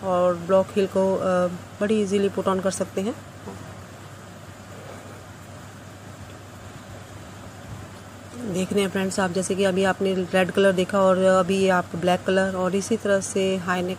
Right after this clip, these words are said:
boat देख रहे हैं ब्लॉक हील में, और इसी तरह से, अ, टी शेप में friends white color में shoes, और दूसरा color आपको दिखाया जा रहा है black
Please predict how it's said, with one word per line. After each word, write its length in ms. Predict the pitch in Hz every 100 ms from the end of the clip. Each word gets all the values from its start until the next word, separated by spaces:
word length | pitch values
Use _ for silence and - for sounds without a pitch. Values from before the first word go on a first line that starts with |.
| 180
boat 160 | 185
देख 240 | 180 185 190
रहे 100 | 190
हैं 180 | 214 - - - - - - 185
ब्लॉक 200 | 185 180 -
हील 200 | 196 190
में, 160 | 220 311 - - - - - - - - - - - - - - - - - - - - - - - 180
और 140 | 175
इसी 220 | 180 -
तरह 180 | 190 190
से, 460 | 185 - 190 190 190
अ, 40 | 175
टी 420 | 180 175 214 208
शेप 240 | 202 190 -
में 240 | 196 190
friends 680 | 185 196 190 185 - 190 185 - - - - - 180
white 340 | 175 175 208 -
color 200 | 196 190
में 160 | 190 185
shoes, 480 | - 196 208 196
और 140 | 190 180
दूसरा 340 | 202 202 226
color 200 | 214 208
आपको 240 | 196 190 190
दिखाया 320 | 190 190 180
जा 160 | 180
रहा 120 | 180 190
है 60 | 175
black 220 | 175 175